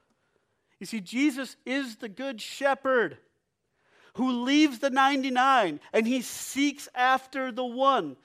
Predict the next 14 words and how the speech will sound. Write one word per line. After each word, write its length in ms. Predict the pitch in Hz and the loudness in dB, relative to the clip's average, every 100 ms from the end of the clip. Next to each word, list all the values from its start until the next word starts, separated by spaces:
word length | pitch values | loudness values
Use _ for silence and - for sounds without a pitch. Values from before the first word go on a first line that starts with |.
| - - | -14 -4
And 100 | 208 | -2
when 100 | 240 | 0
he 120 | 247 | -2
brings 500 | 196 214 269 311 262 | -4 -4 0 0 2
that 240 | 277 277 | 0 0
one 300 | 240 269 269 262 - | -2 0 0 -2 -4
in, 380 | 262 269 202 160 | 0 2 0 2
after 340 | 208 240 262 | 0 2 -2
he 140 | 214 | -4
pursues 800 | 262 254 254 - - 285 254 180 - | -6 -8 -10 -8 -4 -4 -4 -8 -8
and 180 | 220 208 | -8 -6
pursues 640 | 240 - 269 285 247 180 220 | -10 -8 -6 -4 -4 -8 -10
and 140 | 208 | -10
pursues, 600 | 226 226 - 285 277 190 | -10 -10 -6 -6 -6 -8